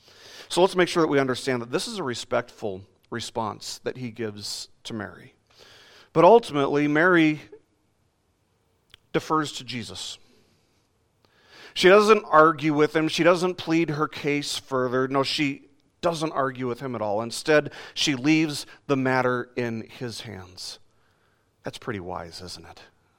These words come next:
W-, we'd be well to, good to make note on that too. You know, he, he might have, as far as she knew, he might have told the, the servants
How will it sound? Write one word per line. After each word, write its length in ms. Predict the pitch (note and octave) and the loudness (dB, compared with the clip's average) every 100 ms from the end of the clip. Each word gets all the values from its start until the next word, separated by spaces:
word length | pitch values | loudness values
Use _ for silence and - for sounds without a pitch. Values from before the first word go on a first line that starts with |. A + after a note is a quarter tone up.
| _ | _
W-, 200 | A#2+ - | -12 -8
we'd 220 | C3 D3 | -4 -4
be 80 | B2 | -4
well 320 | A2 A#2 A2+ | 0 0 0
to, 240 | G2 - - _ _ - | -6 -12 -18 _ _ -6
good 200 | C#3+ B2+ | -4 -2
to 60 | A2 | -4
make 260 | A2 G#2+ | -8 -6
note 180 | A#2 A2 | -4 -2
on 120 | G#2+ | -4
that 200 | G#2 G2 | -6 -10
too. 300 | - A#2 F#2 - - - - - - | -8 -8 -8 -12 -20 -20 -20 -20 -2
You 80 | D3+ | 0
know, 60 | |
he, 100 | D3 | 2
he 140 | F3 F#3 | 2 4
might 260 | F3 F#3 | 6 8
have, 300 | F#3+ D3 - - | 6 2 -6 -8
as 260 | D#3+ F3+ | -2 -2
far 120 | - E3 | 2 2
as 80 | |
she 180 | - F#3+ | 4 2
knew, 260 | D#3+ C3+ C#3 - - - | 2 2 -2 -12 -20 -4
he 100 | F#3 | 2
might 240 | E3 F3+ F#3+ | 6 8 6
have 80 | |
told 300 | F#3+ D#3+ D#3+ | 4 0 2
the, 180 | C#3 C3+ | 2 0
the 140 | C#3+ C3+ | 0 -4
servants 760 | - D3 D3 C#3 - - - | 0 0 0 -4 -6 -8 -8